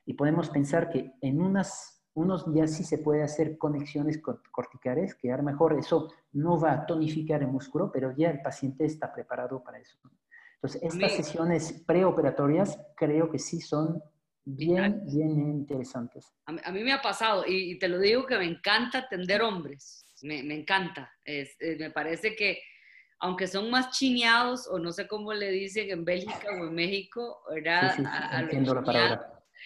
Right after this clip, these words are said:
Speaker 1: <laughs>
Speaker 2: este, me parece que el hombre es más chineado, pero es más fácil de rehabilitar,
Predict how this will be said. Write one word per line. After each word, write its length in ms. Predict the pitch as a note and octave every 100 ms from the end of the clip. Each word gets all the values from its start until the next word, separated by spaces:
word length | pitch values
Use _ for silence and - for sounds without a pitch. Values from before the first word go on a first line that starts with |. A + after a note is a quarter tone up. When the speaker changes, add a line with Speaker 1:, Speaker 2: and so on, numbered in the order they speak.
| -
Speaker 1:
<laughs> 240 | - F#3
Speaker 2:
este, 1200 | F3+ F3 F3 E3+ D#3+ D#3 _ E3 D#3+ D#3 D#3 - _ _ _
me 160 | F3+
parece 500 | F3+ F3+ E3+ F3+ B3
que 140 | B3 A3
el 100 | G3+
hombre 220 | G#3 A3+
es 80 | A#3
más 220 | A#3 A#3+
chineado, 640 | - B3 A#3 A3+ A#3 A#3+ -
pero 240 | G3 F#3
es 100 | G3
más 300 | G#3+ A#3 A#3
fácil 380 | A#3 A3+ A#3 A3+
de 80 | A#3
rehabilitar, 800 | G#3+ G#3+ F#3 E3+ D#3+ - F#3